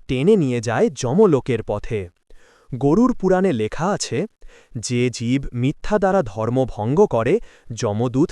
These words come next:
তাকে বাঁধে শত শৃঙ্খলে।" যমরাজের দরবারে যখন সেই আত্মা উপস্থিত হয়,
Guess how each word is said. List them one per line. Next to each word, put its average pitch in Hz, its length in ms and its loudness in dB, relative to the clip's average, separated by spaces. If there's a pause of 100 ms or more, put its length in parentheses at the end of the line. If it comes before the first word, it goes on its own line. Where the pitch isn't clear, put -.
তাকে 117 260 -2
বাঁধে 120 480 -2 (160)
শত - 340 -2
শৃঙ্খলে।" 113 880 -2 (640)
যমরাজের 123 720 0
দরবারে 120 520 0 (220)
যখন 165 340 0
সেই 202 260 0
আত্মা 117 320 -2
উপস্থিত 123 580 0
হয়, 127 280 0